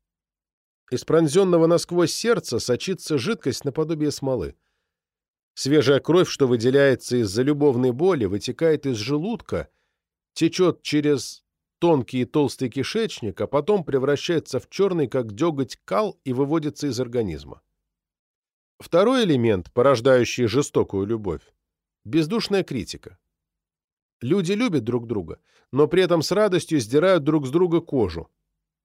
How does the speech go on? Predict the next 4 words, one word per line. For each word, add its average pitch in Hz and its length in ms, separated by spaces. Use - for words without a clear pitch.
и 143 100
биологическую, 160 1000
и 220 120
психологическую, 104 1120